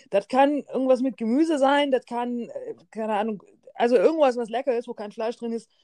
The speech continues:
was man sich schön auf den Grill packen kann. Und damit meine ich jetzt nicht, ähm, die Süßkartoffelscheiben oder d-, das Päckchen mit, äh, irgendwie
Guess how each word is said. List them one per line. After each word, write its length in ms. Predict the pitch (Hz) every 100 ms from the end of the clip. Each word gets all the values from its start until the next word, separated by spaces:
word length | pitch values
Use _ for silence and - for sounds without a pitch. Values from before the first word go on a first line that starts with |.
| _ _ -
was 180 | 254 254
man 140 | 254
sich 160 | 226 180
schön 280 | - 262 254
auf 100 | 247
den 100 | 196
Grill 180 | 233
packen 260 | 269 185 160
kann. 320 | 175 185 208
Und 220 | 135 202
damit 180 | 208 214
meine 220 | 208 220
ich 80 | 254
jetzt 180 | 220 -
nicht, 300 | 240 277 - _ _ _ _ -
ähm, 640 | 220 226 220 220 226 190 _ _ _ _ -
die 80 |
Süßkartoffelscheiben 880 | 208 269 247 247 226 - 226 233 240
oder 320 | 190 220 226 214
d-, 180 | 160 175
das 320 | 220 220 -
Päckchen 500 | 220 - - 240 233
mit, 320 | 214 214 - -
äh, 280 | 214 214 190
irgendwie 760 | 175 226 226 202 214 214 202